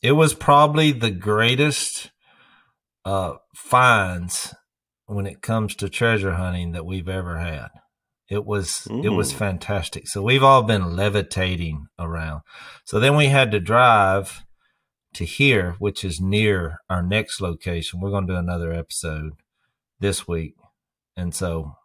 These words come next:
Speaker 1: the bar's high. So that, yeah, I don't know. I don't know who, who picked this place. I love it. It, it's literally out in the middle of nowhere. I'm shocked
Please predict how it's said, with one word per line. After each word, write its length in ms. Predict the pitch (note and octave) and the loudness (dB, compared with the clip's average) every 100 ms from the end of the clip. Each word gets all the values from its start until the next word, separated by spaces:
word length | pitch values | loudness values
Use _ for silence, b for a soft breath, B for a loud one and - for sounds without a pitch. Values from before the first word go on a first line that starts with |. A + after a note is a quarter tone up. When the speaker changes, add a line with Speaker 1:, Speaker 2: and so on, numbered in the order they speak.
| - | -4
Speaker 1:
the 100 | G2 | 0
bar's 380 | F#2 C3 A#2+ - | 6 6 6 4
high. 380 | A#2 G2+ D2+ - _ _ _ - B B B B B B | 2 2 2 -8 _ _ _ -20 B B B B B B
So 220 | - A#2+ | 0 4
that, 180 | B2 C#3 | 6 4
yeah, 260 | C#3 F3+ A2+ | 6 4 6
I 120 | A#2 | 4
don't 160 | E3 C#3 | 4 2
know. 260 | B2+ A2+ | 2 0
I 140 | - D3+ | 0 0
don't 140 | E3 | 2
know 100 | G#2+ | 0
who, 260 | G2 D3+ - - G2+ | 0 -2 -4 -12 -4
who 140 | C#3+ | -4
picked 360 | - - C#3+ - | -4 -6 -6 -8
this 180 | E2+ | -10
place. 300 | - G2 F2 | -6 -6 -4
I 80 | G#2 | -2
love 380 | A#2 E2+ G#2+ F2+ | -2 -2 -2 -2
it. 100 | - - | -8 -4
It, 200 | G#2+ G#2 | -4 -2
it's 320 | G#2+ G#2 - | -6 -6 -4
literally 340 | A2 C3 A2+ G2+ | -2 0 2 0
out 140 | G2+ | 0
in 40 | D#2 | -2
the 60 | |
middle 240 | F#2 G2+ E2+ | -4 -2 -2
of 80 | |
nowhere. 280 | F#2+ G2+ F2+ | -2 -2 0
I'm 180 | G2+ A#2 | 0 0
shocked 680 | - - D#3 B2+ D2 _ | -2 -2 2 0 0 _